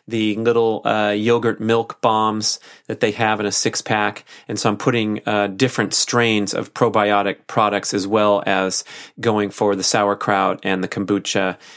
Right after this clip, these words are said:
in the diet. So pay close attention. There are so many downstream problems with leaky gut,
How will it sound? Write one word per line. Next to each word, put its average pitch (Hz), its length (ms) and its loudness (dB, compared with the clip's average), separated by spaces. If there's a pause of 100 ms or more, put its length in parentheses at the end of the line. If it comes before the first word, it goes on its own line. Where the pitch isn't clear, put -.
(100)
in 104 140 -4
the 101 80 0
diet. 101 500 0
So 98 400 0 (340)
pay 117 140 -2
close 139 500 0
attention. 113 580 0
There 117 140 6
are 120 60 2
so 165 240 0
many 196 240 2
downstream 147 640 0
problems 120 540 -2
with 107 200 -2
leaky 127 300 0
gut, 107 420 0